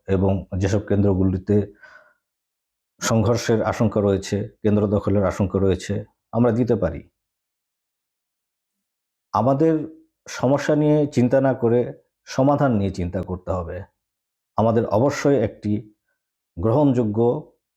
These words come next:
সুষ্ঠু, অবাধ নির্বাচনের আয়োজন করতে হবে।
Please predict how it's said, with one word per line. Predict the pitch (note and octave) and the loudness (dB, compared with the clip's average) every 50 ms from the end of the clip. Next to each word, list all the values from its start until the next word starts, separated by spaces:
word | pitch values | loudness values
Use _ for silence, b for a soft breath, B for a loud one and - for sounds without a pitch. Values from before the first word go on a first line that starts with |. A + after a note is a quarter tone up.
| _ _ _ _ _ _ _ _ _ _ - | _ _ _ _ _ _ _ _ _ _ -12
সুষ্ঠু, | - - C#3+ D3 C#3+ - - - B2+ B2 C3 D3+ - - | -4 0 0 0 0 -2 -6 -2 0 0 0 -2 -4 -2
অবাধ | - G#2 A2 A2 A2+ G2 F#2 | 0 0 2 2 0 0 0
নির্বাচনের | G#2+ G2+ G2 G2+ G2+ - G2+ F#2+ G2 - - C3 - _ _ _ _ - | 0 0 0 0 0 -2 -2 -2 -2 -2 -4 -6 -12 _ _ _ _ -4
আয়োজন | G2 G2 G2 F2+ F#2 F#2 F2+ | -2 -2 0 0 0 -2 -2
করতে | - F2 E2+ - - - | -2 -6 -8 -6 -8 -6
হবে। | F2+ F2 - - | -6 -6 -8 -8